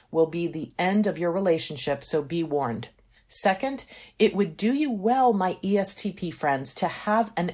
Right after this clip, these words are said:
outlet for your extroverted activities. Your I S F J isn't going to want to join you all the time, so it's important for you to have friends or groups you can participate in your sports or activities with.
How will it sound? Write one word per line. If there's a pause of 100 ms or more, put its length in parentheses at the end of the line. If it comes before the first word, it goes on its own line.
outlet
for
your
extroverted
activities. (300)
Your
I
S
F
J
isn't
going
to
want
to
join
you
all
the
time, (280)
so
it's
important
for
you
to
have
friends
or
groups
you
can
participate
in
your
sports
or
activities
with.